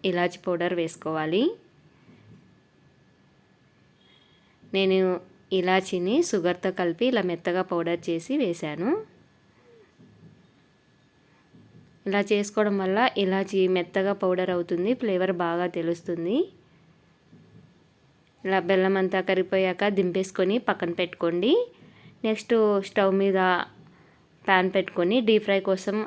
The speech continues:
ఆయిల్ వేడి చేసుకొని ఆయిల్ వేడయ్యాక మీడియం ఫ్లేమ్లోకి అడ్జస్ట్ చేసుకొని ఇలా నేను వీడియోలో చూపిస్తున్న విధంగా గరిటెతో పిండి తీసుకొని ఒకే చోట వేసేసుకోవాలి. ఆయిల్ బాగా హీట్లో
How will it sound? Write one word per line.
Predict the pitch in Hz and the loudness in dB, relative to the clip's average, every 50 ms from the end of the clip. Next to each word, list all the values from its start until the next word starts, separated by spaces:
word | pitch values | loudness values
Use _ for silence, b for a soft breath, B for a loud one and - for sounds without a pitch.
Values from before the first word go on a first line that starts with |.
| - - 180 | -4 -6 -4
ఆయిల్ | 175 175 180 185 175 | -2 -2 -2 0 0
వేడి | 180 170 170 170 170 185 | 2 2 2 2 0 -2
చేసుకొని | 175 175 175 - - 165 165 185 240 349 523 539 - B B B B B B B B - - 196 | -2 -2 -4 -6 -6 -4 -2 0 0 2 0 0 -2 B B B B B B B B 2 4 6
ఆయిల్ | 202 220 233 233 226 208 196 | 6 6 6 4 4 4 4
వేడయ్యాక | 202 190 190 185 196 202 202 190 180 180 175 - 180 170 165 175 180 | 4 4 6 6 4 4 4 4 4 2 2 0 0 0 2 2 2
మీడియం | 180 185 185 185 180 185 170 | 2 2 2 2 2 0 0
ఫ్లేమ్లోకి | 175 170 165 165 170 170 160 - 185 190 190 185 170 | 0 0 0 0 -2 -2 -2 0 0 2 4 4 2
అడ్జస్ట్ | 156 151 170 175 170 - - | 2 2 0 -2 -2 0 -2
చేసుకొని | 170 165 160 - - 160 156 180 220 285 403 571 571 - b b b b b b b b b | -2 -2 -2 -4 -4 -4 -2 0 0 0 0 -2 -4 -8 b b b b b b b b b
ఇలా | 190 180 175 175 175 175 | -6 -2 -2 0 0 0
నేను | 175 180 180 170 170 | 0 0 0 0 2
వీడియోలో | 185 180 180 190 185 190 190 185 190 | 2 4 4 4 4 4 2 2 0
చూపిస్తున్న | 185 175 - 180 180 - - 180 170 165 | -2 -2 -2 -4 -4 -4 -6 -4 -4 -2
విధంగా | 165 165 165 165 170 180 226 269 247 208 | -2 -2 -2 -2 -2 -2 -2 -2 0 0
గరిటెతో | 180 170 165 156 - - - 165 156 160 | -2 -2 -2 -4 -8 -6 -6 -6 -4 -2
పిండి | 170 165 165 165 160 165 | -2 -2 -2 -2 -2 -2
తీసుకొని | 160 156 - - - 156 160 208 277 262 - - 185 | -2 -4 -6 -6 -6 -4 -2 -2 -4 -4 -4 -4 -4
ఒకే | 170 - 196 196 196 196 | -2 0 -2 -2 0 0
చోట | 180 175 170 190 220 233 226 | -2 -2 -2 -2 -2 -2 -2
వేసేసుకోవాలి. | 175 160 - 170 160 156 - - 160 151 147 147 151 170 226 311 480 523 508 B B B B B B B B B B B 196 202 | -2 -2 -2 -4 -4 -4 -6 -6 -6 -4 -4 -2 -2 0 2 2 0 0 -2 B B B B B B B B B B B 6 6
ఆయిల్ | 208 208 226 226 196 185 202 | 6 6 4 4 4 4 4
బాగా | 190 185 185 196 214 214 208 202 | 4 6 6 4 4 2 2 2
హీట్లో | 202 190 190 185 185 196 | 0 0 0 0 2 2